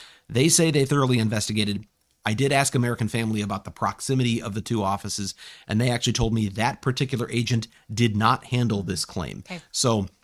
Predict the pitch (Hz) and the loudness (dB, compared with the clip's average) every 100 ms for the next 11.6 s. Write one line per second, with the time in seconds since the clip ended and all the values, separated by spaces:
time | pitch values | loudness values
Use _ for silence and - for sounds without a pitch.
0 | _ _ _ - - 143 151 165 202 208 | _ _ _ -8 0 2 4 4 4 4
1 | - 156 - 156 147 131 123 120 - 110 | 4 4 4 2 2 2 2 2 2 2
2 | 104 104 90 92 90 - 87 69 - - | 0 -2 -4 -4 -2 -2 -4 -8 -14 -16
3 | - _ - 123 107 - _ - 107 110 | -20 _ -2 0 0 -4 _ -8 0 4
4 | 147 135 123 123 123 107 98 104 - 92 | 4 2 -2 0 -2 -2 -4 -6 -6 -8
5 | - 95 - 95 90 90 90 - 98 95 | -6 -8 -4 -4 -4 -6 -8 -8 -6 -4
6 | 95 - 95 95 95 90 - - 131 123 | -6 -8 -6 -6 -6 -8 -10 -4 0 0
7 | 113 110 107 107 120 101 110 107 104 98 | 0 0 -2 -2 -2 -4 -4 -4 -4 -4
8 | 101 - 98 92 - _ _ - 120 120 | -4 -4 -4 -4 -12 _ _ -4 0 0
9 | 120 113 98 98 92 90 95 92 82 85 | 2 2 2 0 -2 -2 -2 -2 -2 -2
10 | 87 87 90 87 85 80 - 85 85 85 | -2 0 0 -2 -2 -6 -6 -6 -4 -4
11 | 85 76 76 - 58 - | -6 -8 -10 -10 -12 -14